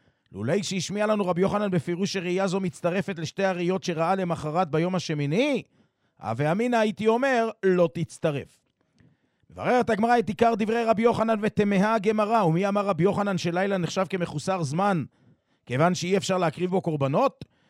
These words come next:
ואמר חזקיה, נזיר טמא שדינו להמתין שבעה ימים ומביא קורבן ביום השמיני ומתחיל למנות נזירות חדשה,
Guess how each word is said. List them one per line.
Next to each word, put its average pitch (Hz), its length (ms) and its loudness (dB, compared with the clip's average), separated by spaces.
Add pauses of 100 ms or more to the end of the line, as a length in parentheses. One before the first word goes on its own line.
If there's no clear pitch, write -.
(140)
ואמר 190 320 0
חזקיה, 214 540 -2
נזיר 196 340 -2
טמא 208 300 -2
שדינו 190 420 -2
להמתין 202 400 -2
שבעה 190 340 0
ימים 202 280 0
ומביא 180 300 0
קורבן 190 340 -2
ביום 190 220 0
השמיני 185 460 -2
ומתחיל 190 360 -4
למנות 190 280 -4
נזירות 175 360 -2
חדשה, 170 500 -2